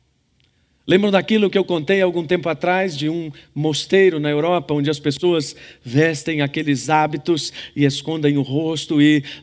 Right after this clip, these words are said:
a única coisa que elas podem dizer quando passam umas pelas outras é,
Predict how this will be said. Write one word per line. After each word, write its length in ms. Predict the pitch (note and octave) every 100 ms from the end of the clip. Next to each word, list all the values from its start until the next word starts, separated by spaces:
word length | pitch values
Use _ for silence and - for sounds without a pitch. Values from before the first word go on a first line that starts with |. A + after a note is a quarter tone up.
| -
a 160 | A#2
única 420 | A#2 F3+ G3 F3 D3
coisa 400 | F#3+ G3 D#3+ D3
que 100 | F3
elas 280 | D#3+ C#3+
podem 340 | - E3 D3+ D3+
dizer 380 | C3+ B2 E3 C#3
quando 240 | D#3 C#3+
passam 440 | C#3+ D#3 C#3+ D3+
umas 440 | C#3+ F3+ E3+ D3+ -
pelas 340 | E3+ F3 D3
outras 540 | F3+ F#3 - C#3 - - -
é, 220 | C3